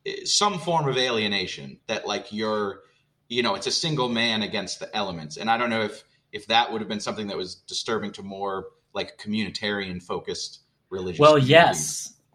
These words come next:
Speaker 2: Yes. So that was a huge fault line, uh, with,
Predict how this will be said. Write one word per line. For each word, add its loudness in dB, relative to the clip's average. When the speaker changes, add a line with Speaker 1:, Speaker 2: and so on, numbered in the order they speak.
Speaker 2:
Yes. 0
So -6
that 4
was 0
a -4
huge -4
fault 4
line, -2
uh, 0
with, -6